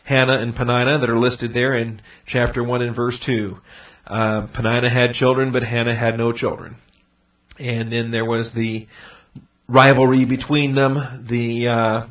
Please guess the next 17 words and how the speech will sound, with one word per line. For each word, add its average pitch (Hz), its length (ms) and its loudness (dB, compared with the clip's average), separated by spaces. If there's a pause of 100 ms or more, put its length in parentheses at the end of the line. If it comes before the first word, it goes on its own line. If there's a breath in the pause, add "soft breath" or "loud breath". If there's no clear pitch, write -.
(100)
scorn 135 640 2
that 123 360 -2
Hannah 127 440 0
felt, 131 280 6 (560 loud breath)
and, 120 640 -2
uh, 117 400 2
the 120 80 2
love 123 360 4
of 117 100 -2
her 120 120 -4
husband 117 460 0
and 117 140 -4
the, 117 60 -2
and 117 280 -6
the 117 140 -4
issues 117 380 -6
there. 104 340 -6